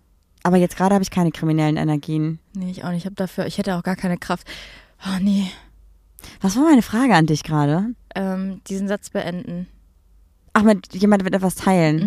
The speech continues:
Speaker 2: Mhm, bei dir?
Speaker 1: Ähm,
Speaker 2: Lies den Satz noch mal vor
Speaker 1: ich,
Speaker 2: und dann.
Speaker 1: angenommen, ich finde ihn nicht mehr. <laughs>
Speaker 2: <laughs>
Speaker 1: Deswegen.
Speaker 2: Angenommen, ich finde den Satz nicht mehr.
Speaker 1: Also irgendwas mit, wer, was hättest du gerne, mit dem du etwas teilen könntest, wer, wer oder was oder so.
Speaker 2: Mhm.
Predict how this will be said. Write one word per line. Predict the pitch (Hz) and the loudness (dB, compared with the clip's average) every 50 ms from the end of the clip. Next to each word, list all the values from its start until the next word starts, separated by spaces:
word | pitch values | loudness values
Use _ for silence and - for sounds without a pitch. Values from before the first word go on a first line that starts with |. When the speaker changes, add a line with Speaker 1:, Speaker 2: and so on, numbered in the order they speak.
| 208 208 233 254 262 254 | 0 0 0 0 0 -2
Speaker 2:
Mhm, | 233 | -2
bei | 226 220 208 | -2 -4 -4
dir? | 185 214 226 262 302 330 311 - - _ _ _ _ _ _ _ _ _ _ _ _ _ _ - | -4 -2 -4 -4 -4 -6 -12 -20 -20 _ _ _ _ _ _ _ _ _ _ _ _ _ _ 0
Speaker 1:
Ähm, | 180 180 | 2 4
Speaker 2:
Lies | 180 - 175 | 4 6 6
den | 175 - | 4 4
Satz | - 170 165 | 4 2 2
noch | - 220 220 | 2 0 2
mal | 208 208 | 2 0
vor | 202 - - 208 196 196 | -2 -2 -2 0 0 0
Speaker 1:
ich, | 185 | -2
Speaker 2:
und | 196 190 | -4 -6
dann. | 180 180 185 190 196 - - - | -6 -6 -8 -8 -10 -12 -4 0
Speaker 1:
angenommen, | 185 196 208 214 208 202 202 202 202 - - _ _ _ _ _ _ _ _ | 4 6 6 6 6 6 4 4 2 -2 -4 _ _ _ _ _ _ _ _
ich | - - 165 - | -4 -4 -4 -4
finde | - - 202 190 185 180 | -2 0 2 2 4 4
ihn | 165 | 4
nicht | 160 160 - | 2 2 0
mehr. | 175 160 156 156 156 165 - 302 - - 165 | 0 0 2 2 2 2 2 2 2 0 -2
<laughs> | 190 240 - 208 262 214 - | -2 4 6 6 6 6 6
Speaker 2:
<laughs> | 247 226 - - | 4 4 4 4
Speaker 1:
Deswegen. | 226 226 - - - - 190 175 185 165 - - - 208 - | 2 0 0 0 -2 0 0 0 -2 -4 -6 -8 -14 -10 -2
Speaker 2:
Angenommen, | - 208 233 254 269 247 240 254 233 | 2 4 6 6 6 6 6 6 4
ich | 240 240 - | 4 2 2
finde | - - 254 254 240 240 | 2 4 4 4 4 4
den | 247 247 | 2 4
Satz | - 254 208 226 - - | 4 4 2 2 0 -2
nicht | - 214 - - | -2 -2 -2 -4
mehr. | 185 175 180 - - 277 359 381 370 359 339 330 330 311 269 | -10 -10 -10 -6 -4 -2 -2 -2 -2 -4 -6 -10 -12 -4 0
Speaker 1:
Also | - 190 175 190 | 2 2 4 4
irgendwas | 131 220 226 214 202 196 - | 4 4 4 4 4 4 4
mit, | 220 190 185 - | 2 2 2 -2
wer, | - - 160 185 160 175 | -6 -4 0 0 0 0
was | 185 - | 0 -2
hättest | 196 190 185 - | -2 -2 -4 -4
du | - 175 | -4 -2
gerne, | 180 180 175 180 180 175 170 170 - - - _ _ - - - - _ _ | 0 2 2 2 2 2 2 0 -2 -4 -8 _ _ -20 -20 -20 -20 _ _
mit | - 175 165 - | -4 -4 -2 0
dem | 175 170 | 0 0
du | 175 | 2
etwas | 156 - - 165 - | 0 0 -2 -4 -4
teilen | - 175 165 165 156 156 | -2 0 2 2 2 0
könntest, | 156 156 151 147 147 151 151 151 - | 0 -2 -2 -2 -2 -4 -6 -4 -2
wer, | 156 156 - - - | -2 -2 -2 -4 -6
wer | - 170 165 | -4 -4 -2
oder | 160 160 156 | -2 -2 -4
was | 160 160 160 - | -4 -6 -8 -10
oder | - 160 160 | -10 -8 -6
so. | 196 196 | -6 -4
Speaker 2:
Mhm. | - 196 | -6 -6